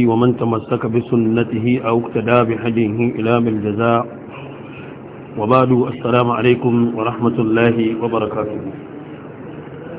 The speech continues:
يوم منا تكني بوتر رمضان، hijirar manzon Allah sallallahu alaihi wa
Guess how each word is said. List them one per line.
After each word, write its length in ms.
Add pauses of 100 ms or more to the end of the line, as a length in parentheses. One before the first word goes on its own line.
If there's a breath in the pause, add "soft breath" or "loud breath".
(1600)
يوم 320 (500)
منا 260
تكني 400
بوتر 320
رمضان، 560 (1400)
hijirar 320
manzon 380 (100)
Allah 280
sallallahu 500 (100)
alaihi 300
wa 160